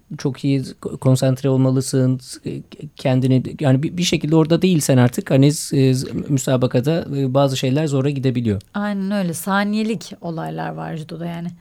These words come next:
Speaker 2: Saniyelik hata yaptığın zaman bitti çünkü bizim sadece ayakta değil, dizlerimizin üstüne düştüğünde de yani, e, yerde de nevaza dediğimiz bir şey var.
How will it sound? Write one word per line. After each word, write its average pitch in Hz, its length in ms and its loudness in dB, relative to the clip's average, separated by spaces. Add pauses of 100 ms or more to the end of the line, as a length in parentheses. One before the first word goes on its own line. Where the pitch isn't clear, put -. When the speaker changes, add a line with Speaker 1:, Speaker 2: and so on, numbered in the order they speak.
Speaker 2:
Saniyelik 247 540 -8
hata 220 280 -6
yaptığın 214 400 -6
zaman 196 360 -6
bitti 175 220 -10
çünkü 180 320 -8 (340)
bizim 202 220 -6
sadece 233 320 -2
ayakta 202 500 -4
değil, 269 200 -10 (200)
dizlerimizin 214 540 -6
üstüne 226 320 -8
düştüğünde 208 460 -8
de 180 60 0
yani, 156 340 -4 (300)
e, 175 100 -2
yerde 180 340 4
de 170 200 2
nevaza 170 400 -2
dediğimiz 160 480 -6 (380)
bir 160 260 -8
şey 156 260 -6
var. 226 240 -6